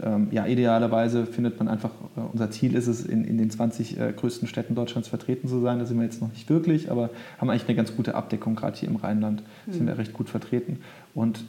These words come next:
Speaker 1: ähm, ist für uns eigentlich immer schön, wenn, wenn die Leute das Produkt im, im, ähm, im Einzelhandel einkaufen, da das eigentlich immer auch besondere Einzelhändler sind. Das sind viel so, äh, kleine Geschenkläden oder kleine Deko-, äh, Läden, inhabergeführte,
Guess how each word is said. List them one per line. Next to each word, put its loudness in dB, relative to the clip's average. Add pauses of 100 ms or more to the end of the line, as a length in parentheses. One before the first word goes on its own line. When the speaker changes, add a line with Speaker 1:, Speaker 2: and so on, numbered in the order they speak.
Speaker 1:
ähm, 4
ist 2
für 2
uns 4
eigentlich 6
immer 4
schön, 4
wenn, 4
wenn 4
die 4
Leute 2
das -6
Produkt -4
im, -2
im, 2
ähm, -2 (220)
im 2
Einzelhandel 2
einkaufen, 2
da 4
das 0
eigentlich 2
immer 2
auch 0
besondere 0
Einzelhändler -2
sind. -2
Das -12
sind -4
viel 2
so, 0 (500)
äh, 2
kleine 2
Geschenkläden 4
oder 0
kleine 0
Deko-, 0
äh, -4
Läden, 0
inhabergeführte, 0